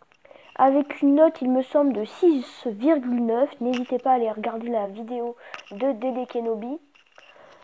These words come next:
Et n'hésitez pas à aller voir sa chaîne si, euh, ça vous intéresse pour, euh, les mock Lego Star Wars. Donc là, ce que vous voyez à l'écran, euh, c'est, bah, pour l'instant, il n'y a rien, hein. Peut-être que je mettrai des fois, euh,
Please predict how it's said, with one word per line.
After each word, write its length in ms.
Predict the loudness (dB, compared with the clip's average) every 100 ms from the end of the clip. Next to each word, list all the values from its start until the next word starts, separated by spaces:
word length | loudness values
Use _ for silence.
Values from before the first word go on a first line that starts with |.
| _
Et 80 | -6
n'hésitez 480 | -2 0 -2 -2 -4
pas 440 | 2 4 6 4
à 20 | 2
aller 180 | 0
voir 160 | -4 -4
sa 140 | -4 -4
chaîne 460 | -4 2 4 2
si, 420 | -2 -2 4 4 2
euh, 520 | 0 2 0 -2 -4 -8
ça 140 | -4 -4
vous 180 | -2 -4
intéresse 480 | 0 0 2 2 0
pour, 220 | -10 -4 -2
euh, 60 |
les 100 | -2
mock 240 | -2 -2 -4
Lego 180 | -6 -6
Star 300 | -8 -8 -4
Wars. 220 | -4 -4 _ _ _ _ _ _ -20 -10
Donc 280 | -4 -4 2
là, 160 | 0
ce 100 | 0
que 100 | 0
vous 180 | 2 2
voyez 260 | 4 4 4
à 120 | 4
l'écran, 640 | 2 -2 -2 2 4 6
euh, 80 | 4 0
c'est, 200 | -4 -4
bah, 300 | -2 2 2 2
pour 100 | -2
l'instant, 280 | -4 0 2
il 60 |
n'y 60 | 2
a 40 |
rien, 280 | 0 0 2
hein. 160 | 2 0 -6 -16 -16 0
Peut-être 340 | 4 6 4
que 160 | 2 -2
je 80 | 2
mettrai 320 | 0 2 0
des 120 | 0
fois, 300 | -2 2 4
euh, 180 | 4 0